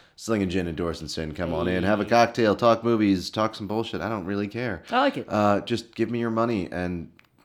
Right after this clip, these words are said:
Speaker 1: let me make you a drink. I've got some good ones. I, I
Speaker 2: Mm-hmm.
Speaker 1: mentioned last week I have a drink inspired by Raymond Chandler.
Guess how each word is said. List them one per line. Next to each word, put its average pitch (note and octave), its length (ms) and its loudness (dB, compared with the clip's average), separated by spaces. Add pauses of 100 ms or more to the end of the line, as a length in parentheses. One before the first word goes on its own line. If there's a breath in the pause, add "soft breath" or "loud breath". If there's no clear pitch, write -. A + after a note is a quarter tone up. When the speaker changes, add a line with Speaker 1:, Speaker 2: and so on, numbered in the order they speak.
(120)
Speaker 1:
let F2 140 -6
me F#2+ 80 -4
make F#2+ 240 -6
you F#2 80 -4
a F2+ 40 -2
drink. F#2 380 -6
I've E2 100 -8
got F2+ 160 -4
some F#2 120 -12
good G2+ 180 -2
ones. D#2 320 -8
I, E2+ 60 -4
I - 20 0
Speaker 2:
Mm-hmm. D#2+ 260 0
Speaker 1:
mentioned F2 280 -4
last F2 240 -2
week G2+ 200 -2
I F2+ 60 0
have F2 120 -2
a E2+ 40 -6
drink E2+ 260 -6
inspired F2 480 -2
by F2+ 140 0
Raymond F2+ 360 -2
Chandler. G#2+ 440 -4